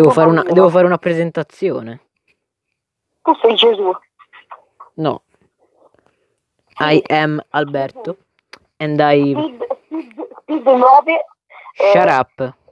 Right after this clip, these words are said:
Speaker 2: Shut up.
Speaker 1: Nick, no, non shut up, non shut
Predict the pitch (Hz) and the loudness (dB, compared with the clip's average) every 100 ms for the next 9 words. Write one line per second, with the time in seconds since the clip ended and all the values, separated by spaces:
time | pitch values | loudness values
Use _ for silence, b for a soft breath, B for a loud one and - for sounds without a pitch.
0 | - - - 165 170 185 - - 277 311 | -20 -16 -8 -4 -2 -2 -6 -10 -6 -8
1 | - 311 294 _ _ _ _ _ _ _ | -8 -6 -6 _ _ _ _ _ _ _
2 | _ _ _ _ _ _ 233 220 196 202 | _ _ _ _ _ _ 2 4 4 4
3 | 233 240 - 208 170 165 - 170 180 196 | 2 0 -4 0 0 0 -4 -6 -6 -8
4 | - 220 | -10 -12